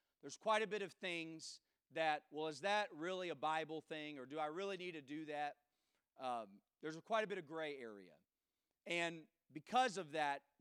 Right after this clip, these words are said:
gray area, there's always questions that seem to arise when a church leader or somebody gives some guidelines and says, "I'd like to draw this standard or line here. I'd like to set this barrier here." And there's always questions about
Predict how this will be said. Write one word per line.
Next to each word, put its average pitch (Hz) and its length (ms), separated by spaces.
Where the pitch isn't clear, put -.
gray 185 380
area, 135 340
there's 139 160
always 185 320
questions 123 840
that 139 160
seem 165 200
to 156 100
arise 139 680
when 147 160
a 147 60
church 208 460
leader 131 420
or 135 140
somebody 156 640
gives 165 400
some 156 260
guidelines 143 680
and 127 100
says, 135 280
"I'd 139 120
like 170 220
to 165 100
draw 151 320
this 151 180
standard 151 580
or 131 100
line 127 360
here. 107 340
I'd 113 100
like 147 200
to 139 80
set 139 320
this 143 200
barrier 139 640
here." 101 240
And 170 120
there's 190 140
always 214 320
questions 175 500
about 139 280